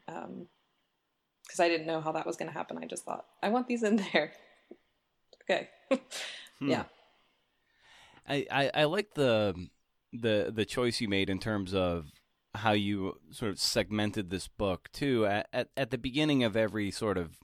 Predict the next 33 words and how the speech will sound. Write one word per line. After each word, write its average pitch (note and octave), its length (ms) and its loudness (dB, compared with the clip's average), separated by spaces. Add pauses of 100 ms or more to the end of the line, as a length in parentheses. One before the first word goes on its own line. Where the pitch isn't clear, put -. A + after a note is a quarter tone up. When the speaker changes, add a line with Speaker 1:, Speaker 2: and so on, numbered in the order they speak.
(540)
Speaker 2:
chunk, - 600 0 (340)
there's - 260 -16
five G#2 380 -2
or F#2 80 -4
six - 380 -6
or F#2 80 -6
so, F#2 380 0 (400)
you A#2 160 -4
kind B2+ 320 2
of, G#2+ 180 2
um, F#2+ 460 2 (340)
you, A2 400 -4
you B2 160 -6
go A#2+ 280 6
into A#2 260 2
the G2 260 2
second - 400 -2
person E2+ 480 -6 (160)
and A2 200 0
you G2+ 260 0
kind A2 220 0
of F#2 100 -4
set - 320 -2
the G2 80 -4
stage F#2+ 540 -4
of, E2+ 180 -6
"This A#2+ 180 -2
is A2 180 -2
where G2+ 200 0
you're G2 340 0
at, F2+ 320 0
at F2+ 260 -6
this F#2 280 -6